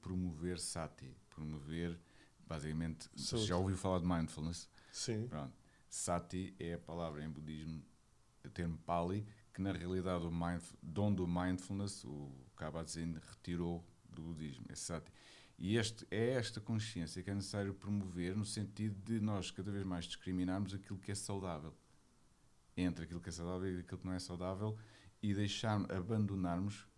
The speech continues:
Speaker 1: restringir e abandonar aquilo que não é saudável e cada vez cultivarmos mais aquilo que é saudável. Porque ao fazer isto, também ocorre uma, uma, um enriquecimento e uma libertação e ao mesmo tempo uma expansão de consciência.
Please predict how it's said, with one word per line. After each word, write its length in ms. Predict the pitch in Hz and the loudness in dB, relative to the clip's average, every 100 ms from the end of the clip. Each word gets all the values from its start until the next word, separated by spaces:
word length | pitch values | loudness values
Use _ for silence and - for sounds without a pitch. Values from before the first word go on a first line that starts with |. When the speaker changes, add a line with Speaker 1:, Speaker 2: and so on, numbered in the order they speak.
| - - | -20 -20
Speaker 1:
restringir 540 | - - 87 87 90 90 | -16 -4 -2 0 0 0
e 80 | 85 | 0
abandonar 360 | 78 87 95 | 0 0 2
aquilo 200 | 98 98 | 0 -2
que 80 | 95 | -2
não 80 | 95 | -2
é 60 | |
saudável 540 | 92 92 95 98 110 107 | -2 -4 -2 0 0 -2
e 80 | 107 | -4
cada 160 | 104 110 | -2 0
vez 140 | 107 | 0
cultivarmos 580 | 90 - - 92 98 92 87 92 - - - - - - - | -2 -6 -6 -2 -2 -2 -6 -10 -12 -20 -20 -20 -20 -20 -6
mais 380 | 92 95 101 101 | 0 2 2 0
aquilo 200 | 98 104 | -2 -4
que 100 | 101 | -4
é 40 | |
saudável. 520 | 95 101 95 80 76 - - - - | -4 -4 -4 -4 -8 -12 -20 -20 -8
Porque 340 | - 101 120 120 | -4 -2 0 2
ao 160 | 117 117 | 2 2
fazer 360 | 110 110 107 | 2 4 4
isto, 360 | 87 82 - 104 - - - - - | 2 0 -4 -10 -10 -16 -20 -18 -10
também 240 | - 110 117 | 0 4 6
ocorre 460 | 113 113 120 98 - | 4 2 2 0 0
uma, 300 | 76 107 98 92 | 2 4 4 2
uma, 380 | - 98 95 82 80 - - | -2 -2 0 0 -4 -12 -6
um 80 | 95 | 2
enriquecimento 800 | 117 117 117 110 - 104 113 113 | 4 4 0 -2 0 2 2 2
e 40 | 113 | 2
uma 120 | 117 | 2
libertação 800 | 120 110 110 120 110 107 92 92 | 2 0 -2 -4 0 2 2 0
e 80 | 98 | 4
ao 80 | 113 | 6
mesmo 140 | 117 | 6
tempo 160 | 104 110 | 4 4
uma 80 | 101 | 4
expansão 440 | - 107 104 110 | 2 2 2 2
de 60 | 107 | 2
consciência. 580 | 110 107 - 98 92 | 2 2 2 -2 -2